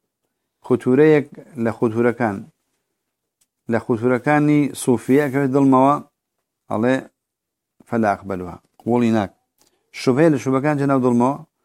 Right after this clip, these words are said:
قبولي ناكم. إلا بدو شاهد بن الكتاب والسنة.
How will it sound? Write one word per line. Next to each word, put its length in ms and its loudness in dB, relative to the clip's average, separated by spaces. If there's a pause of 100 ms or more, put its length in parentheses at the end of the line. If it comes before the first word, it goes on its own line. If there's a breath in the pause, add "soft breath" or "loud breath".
(380)
قبولي 240 0
ناكم. 300 -4
إلا 360 0
بدو 200 4
شاهد 360 -2
بن 160 -6
الكتاب 600 -4 (680)
والسنة. 420 -12